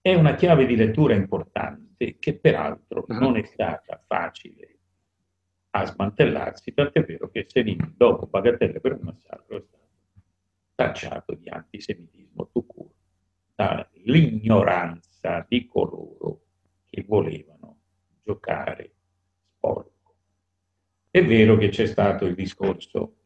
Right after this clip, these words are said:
Speaker 1: della Germania, ma sappiamo benissimo che in Germania la, l'elite, eh, ebraica era filo hitleriana e ce l'aveva con gli ebrei polacchi,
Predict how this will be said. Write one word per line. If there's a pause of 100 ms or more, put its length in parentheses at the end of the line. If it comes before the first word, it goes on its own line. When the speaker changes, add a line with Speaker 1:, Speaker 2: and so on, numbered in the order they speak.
(800)
Speaker 1:
della
Germania, (540)
ma
sappiamo
benissimo
che
in
Germania (680)
la,
l'elite,
eh,
ebraica
era
filo
hitleriana
e
ce
l'aveva
con
gli
ebrei (1040)
polacchi,